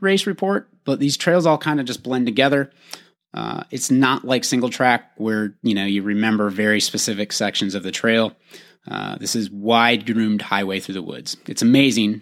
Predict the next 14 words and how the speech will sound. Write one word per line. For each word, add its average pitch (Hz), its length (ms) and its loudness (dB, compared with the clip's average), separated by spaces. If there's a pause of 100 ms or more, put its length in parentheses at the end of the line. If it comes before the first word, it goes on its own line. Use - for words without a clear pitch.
(140)
but 101 120 -4
it 101 100 -6
does 107 180 0
blend 107 240 -2
together 95 380 -4
for 104 120 -10
me. 92 440 -8
At 90 180 -10
least 101 260 -8 (400)
it 82 160 -16
does 85 200 -12
for - 80 -16
me 71 160 -14
anyway. - 280 -18